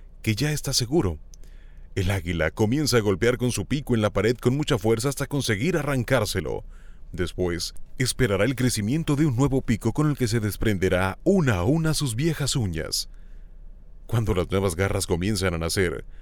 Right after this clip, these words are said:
comenzará a desgarrarse sus desgastadas plumas. Y después de todos esos largos y dolorosos cinco meses de heridas,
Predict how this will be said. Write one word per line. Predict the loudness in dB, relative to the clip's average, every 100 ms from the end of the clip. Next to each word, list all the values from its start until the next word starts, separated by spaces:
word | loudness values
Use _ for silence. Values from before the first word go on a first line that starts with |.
| -4
comenzará | 0 2 2 2 2 2
a |
desgarrarse | 0 -2 0 0 0 -2
sus | -4 -2
desgastadas | -2 -2 -2 -2 -2 -2 -4
plumas. | -2 -2 -2 -6 -6 -8 -14 -18 -16 -16 -12 -4
Y | 0
después | 0 0 2 2
de | 2
todos | 4 2 2 -2
esos | -2 0
largos | 0 0 0 0
y |
dolorosos | 2 4 4 2 2 -2 -2
cinco | -4 0 0
meses | 2 0 -2
de | 0 0
heridas, | 0 -2 -4 -4